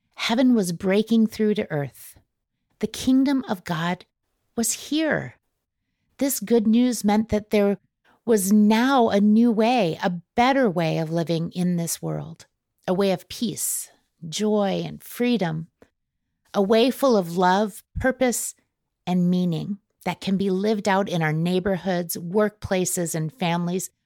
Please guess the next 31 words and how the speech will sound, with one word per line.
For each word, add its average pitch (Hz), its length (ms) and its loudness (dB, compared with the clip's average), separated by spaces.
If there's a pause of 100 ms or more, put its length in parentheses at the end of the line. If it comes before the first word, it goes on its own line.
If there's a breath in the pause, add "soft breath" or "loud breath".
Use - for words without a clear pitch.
(160)
We 302 120 2
don't 330 180 2
have 285 200 -2
to 269 80 0
wait 254 220 0
until 202 340 0
after 190 360 -2
we 180 160 0
die 190 540 0
to 220 140 -4
experience 202 680 -2
heaven. 202 460 -4 (500 soft breath)
The 247 60 2
kingdom 247 540 2
of 226 300 -2
God 180 240 -2
has 208 180 -2
come 240 300 4
near. 247 460 2 (800)
So - 140 -2
what 294 120 2
does 285 160 2
it 302 100 -4
mean 269 200 4
to 262 100 0
live 233 520 0 (220)
in 220 160 4
the 208 80 4
kingdom 196 400 0
of 196 120 0
God? 220 440 -4